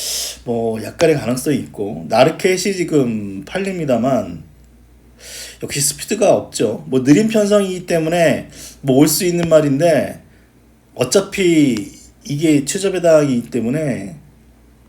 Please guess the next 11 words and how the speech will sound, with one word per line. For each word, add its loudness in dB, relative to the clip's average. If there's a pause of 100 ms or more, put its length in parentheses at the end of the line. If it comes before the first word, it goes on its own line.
(420)
딱히 -8
손이 -4
안 0
가고, 0
저는 0
뭐 0 (220)
배당만 2
말씀드리면 0
뷰어 4
어메이징 0
같아요. -12